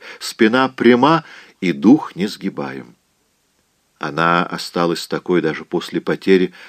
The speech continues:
трёх малюток-сыновей. Скарлетт ни разу не видела, чтобы мать, сидя в кресле, позволила себе откинуться на спинку. И руки у неё всегда были заняты рукодельем,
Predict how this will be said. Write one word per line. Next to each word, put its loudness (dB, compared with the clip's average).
трёх 0
малюток-сыновей. -8
Скарлетт 0
ни 0
разу 2
не -2
видела, 2
чтобы -4
мать, 0
сидя -2
в -14
кресле, -2
позволила 0
себе -2
откинуться -8
на -10
спинку. -18
И 6
руки 4
у 2
неё -6
всегда -2
были 0
заняты -6
рукодельем, -6